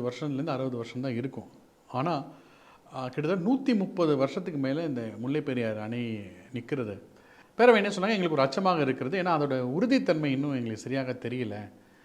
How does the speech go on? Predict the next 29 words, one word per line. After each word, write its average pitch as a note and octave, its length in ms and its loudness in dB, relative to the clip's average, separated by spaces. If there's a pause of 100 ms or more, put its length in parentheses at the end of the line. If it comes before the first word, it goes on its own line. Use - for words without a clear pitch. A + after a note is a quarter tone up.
(360)
அதனால D#3+ 580 6
இது C3 200 0
இரு A3+ 260 6
மாநிலத்தோட F#3 520 2
பிரச்சனையாக C3 500 0
இருக்கிறனால A#2+ 440 -4
வந்து, A2 320 -8 (500)
ஏற்கனவே G3 420 6
வயநாட்டுல F#3+ 520 6
நிலச்சரிவெல்லாம் B2+ 800 0 (160)
ஏற்பட்டதுனால A2+ 520 -6
அதை D#3 420 0
மனதில் D#3 440 0
வைத்துக்கொண்டு B2 560 -6
மத்திய D3+ 360 2
அரசு C#3+ 220 2
வந்து B2+ 160 -4
இதை C3 220 -4
தலையிட்டு C3 600 -4 (280)
இதுக்கு C#3+ 220 -4
ஒரு E3+ 120 -4
தீர்வு F#3+ 300 -2
காண A#2+ 200 -6
வேண்டும் A2 300 -6
அப்படின்னு B2 260 -6
சொல்லி B2 260 -8
இந்த D3 220 -6
பேரவை A#2 500 -4
ஒரு G2 200 -12